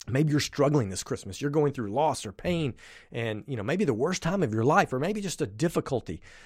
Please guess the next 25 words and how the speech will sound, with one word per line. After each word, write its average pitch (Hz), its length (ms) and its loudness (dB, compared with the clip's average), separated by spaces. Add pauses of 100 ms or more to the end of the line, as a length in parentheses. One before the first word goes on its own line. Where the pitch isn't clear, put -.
(160)
You 123 80 -6
know, 110 60 -2
maybe 147 220 0
you've 175 120 -2
got, 180 220 0 (140)
you 156 80 -6
know, 131 80 -4
seasonal 175 460 2
depression, 170 580 0 (180)
you 156 80 -4
know, 127 80 -2
things 190 260 2
like 170 200 0
that. 170 180 2
A 101 80 -4
lot 123 200 0
of 175 80 -2
us 160 120 0
deal 165 240 6
with 165 140 6
that 120 180 -2
this 139 120 -2
time 127 180 -6
of 123 100 -6
year. 139 180 -4